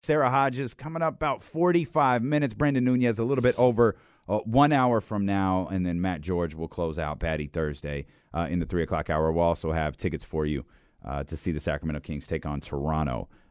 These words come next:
uh, later this month. You said <laughs> something. You were talking about Keegan Murray and how, and how tall he is, and I got these Will Z stats for you here in just a second.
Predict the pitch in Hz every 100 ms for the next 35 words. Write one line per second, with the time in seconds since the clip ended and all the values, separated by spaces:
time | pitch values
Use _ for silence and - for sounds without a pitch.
0 | - 69 64 78 76 71 62 - 73 64
1 | - - _ - 120 135 214 214 - -
2 | 185 147 110 - _ _ _ - 165 180
3 | 226 220 147 - 185 147 113 123 135 104
4 | 92 104 104 117 117 104 123 113 98 95
5 | 110 127 123 98 104 98 98 92 95 90
6 | - 90 87 80 78 - 90 80